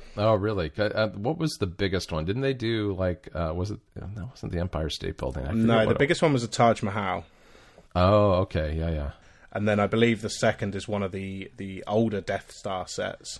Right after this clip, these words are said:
Speaker 2: Um,
Speaker 1: Right.
Speaker 2: was the second biggest, but yeah, the, the Taj Mahal was, was one of the biggest. Um, but yeah, this is gonna be the third biggest set they've ever made.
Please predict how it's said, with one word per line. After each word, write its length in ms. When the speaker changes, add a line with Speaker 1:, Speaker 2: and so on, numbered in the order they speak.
Speaker 2:
Um, 320
Speaker 1:
Right. 260
Speaker 2:
was 140
the 100
second 360
biggest, 260
but 120
yeah, 120
the, 140
the 160
Taj 320
Mahal 280
was, 300
was 180
one 140
of 60
the 80
biggest. 520
Um, 320
but 100
yeah, 100
this 220
is 60
gonna 120
be 80
the 80
third 320
biggest 240
set 180
they've 160
ever 220
made. 380